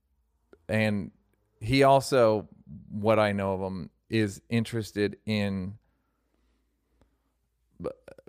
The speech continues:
pushing, pushing the boundaries of, you know, experience to, like, what does,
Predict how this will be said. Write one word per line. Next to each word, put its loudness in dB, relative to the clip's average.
pushing, 0
pushing 2
the 2
boundaries 0
of, -6
you -4
know, -4
experience -2
to, 4
like, 2
what 6
does, 0